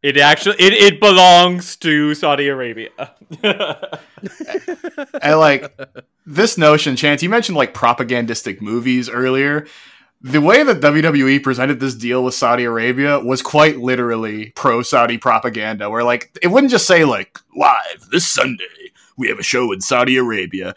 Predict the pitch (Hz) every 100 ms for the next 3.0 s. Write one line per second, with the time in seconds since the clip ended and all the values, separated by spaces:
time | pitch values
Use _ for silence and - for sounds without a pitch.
0 | - 151 170 185 208 202 185 233 202 -
1 | - 208 208 196 - 139 147 143 127 135
2 | 143 123 131 127 120 113 113 110 95 -